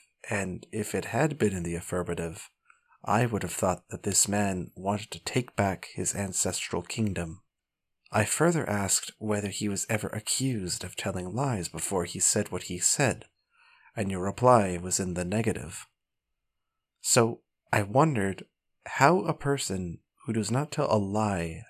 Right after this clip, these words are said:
about others could ever tell a lie about Allah. I then asked you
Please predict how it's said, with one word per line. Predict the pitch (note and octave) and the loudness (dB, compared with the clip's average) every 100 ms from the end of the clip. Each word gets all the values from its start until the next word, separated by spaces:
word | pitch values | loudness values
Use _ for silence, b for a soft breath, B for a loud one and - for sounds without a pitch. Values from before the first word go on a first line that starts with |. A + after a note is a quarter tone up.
| _ | _
about | - G2+ G2 - | -2 0 -2 -4
others | - D#3 A2+ G2 F#2+ - b b b b _ | -4 -2 -2 -2 -4 -6 b b b b _
could | - | 2
ever | A2 G#2+ | 2 2
tell | G#2+ A2+ G#2+ - | 0 4 4 4
a | G#2 | 0
lie | G2 G2 G2 - | 0 0 0 -2
about | F#2+ G2 F#2+ - | -2 -2 -4 -6
Allah. | G2 G2+ B2 F2+ G2+ _ _ _ _ _ _ _ _ _ _ - | -4 0 0 -2 -10 _ _ _ _ _ _ _ _ _ _ 0
I | A2+ | 2
then | A2 C3+ C#3 - | 4 4 2 0
asked | A#2 A2+ - G#2 | 2 2 0 0
you | G2 F2+ | -2 -4